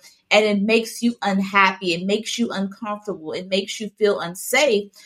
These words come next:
then that's your cue to check in with yourself to say, "Why do I feel this way? Am I feeling this way because of past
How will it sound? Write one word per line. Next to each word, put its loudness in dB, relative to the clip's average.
then 4
that's 4
your 2
cue -4
to -4
check -2
in -2
with 0
yourself -2
to -2
say, 6
"Why 4
do -2
I 0
feel 4
this -2
way? 0
Am 4
I 8
feeling 4
this -4
way 4
because 0
of -4
past -2